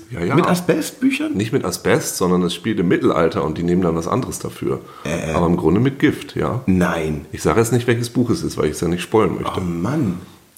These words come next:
Speaker 1: So.
Speaker 2: Das muss mir aber nachher sagen, okay?
Speaker 1: Ich kann's jetzt auch kurz ins Ohr flüstern.
Speaker 2: Okay.
Speaker 1: Ich muss kurz hier die Haare hochmachen.
Speaker 2: <laughs> Aha.
Speaker 1: Ja.
Speaker 2: Das ist ja sogar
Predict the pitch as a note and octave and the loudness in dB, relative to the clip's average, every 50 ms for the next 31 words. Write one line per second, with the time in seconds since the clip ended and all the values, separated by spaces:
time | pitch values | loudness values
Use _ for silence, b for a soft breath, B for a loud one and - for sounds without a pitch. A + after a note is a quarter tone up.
0 | _ - - - D#2+ D2 C#2 - B2 D3 - D3+ B2 A2 F#2+ F#2 G#2 A#2+ - F2+ | _ -8 0 2 2 4 4 4 2 2 2 2 2 4 4 4 4 2 2 0
1 | D#2+ C#2+ D2 C#2 C#2 D2+ D2+ B1+ - - - A#2 F#2+ G2 - - G2+ D#2+ F2+ - | -2 -2 -4 -6 -6 -6 -6 -6 -4 -2 -2 0 0 0 2 2 2 2 0 -2
2 | - - A#2 - A2+ F#2 F2+ F2 G#2 A#2+ - - - - - - - - - - | -2 -2 -2 -2 -2 -4 -2 -2 -2 -4 -2 -4 -6 -6 -6 -8 -12 -12 -12 -12
3 | - - G#2+ A#2 B B B B B - A2+ A2+ A2+ - C3 A#2 A#2 - A2+ G#2 | -10 -8 -8 -10 B B B B B -2 -2 -2 2 2 2 2 2 2 2 4
4 | G2 F#2 G#2+ G#2+ G#2+ G2+ F#2 F2 F2 - - - A#2+ A#2+ D3 A2 - - - C3+ | 4 4 4 2 2 2 2 4 4 4 4 4 4 4 4 2 2 0 0 -2
5 | - - - - B B B B B B B B B B B _ - - - - | -2 -6 -14 -20 B B B B B B B B B B B _ -20 -20 -20 -20
6 | - - - - - _ _ - - - _ _ _ _ _ _ _ - _ _ | -20 -20 -20 -20 -20 _ _ -20 -20 -20 _ _ _ _ _ _ _ -20 _ _
7 | _ - - - - - - _ _ _ _ _ _ _ _ _ _ - - - | _ -16 -16 -16 -18 -20 -20 _ _ _ _ _ _ _ _ _ _ -8 -4 -2
8 | - - - - - - E2 G#2+ C3+ - - - - - - F3+ - - - - | 0 0 0 0 0 0 0 0 0 -2 -8 -14 -14 -6 -4 -4 -4 -4 -8 -16
9 | - - - - - - - - - - F2 D#2 D2+ D#2 D#2 C#2+ C#2+ C#2 | -20 -20 -20 -20 -14 -10 -8 -6 -4 -4 -4 -2 -2 -2 -2 -2 -2 -4